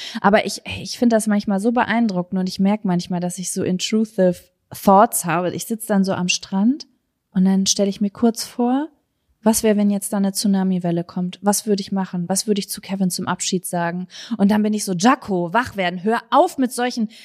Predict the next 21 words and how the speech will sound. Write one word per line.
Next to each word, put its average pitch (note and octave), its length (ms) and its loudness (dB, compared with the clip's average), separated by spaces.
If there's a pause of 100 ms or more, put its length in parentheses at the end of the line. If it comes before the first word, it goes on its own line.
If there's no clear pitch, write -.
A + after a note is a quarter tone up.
(360)
Weltuntergangsszenarien.“ F#3+ 1600 0
Aber G#3 200 0
das A3+ 160 0
habe B3+ 100 -2
ich A#3+ 100 -6
ganz D#4+ 280 0
oft D4+ 280 0
am G3+ 160 6
Meer, F3+ 180 0
dass G3+ 180 0
ich - 80 -10
immer B3+ 220 4
denke, B3 360 -2
„Was B3+ 200 -6
mache B3 220 -6
ich, - 120 -16
wenn G#3 140 2
jetzt A3 200 -4
eine A3 80 -4
Tsunami-Welle F#3+ 680 -2
kommt? E3+ 300 -8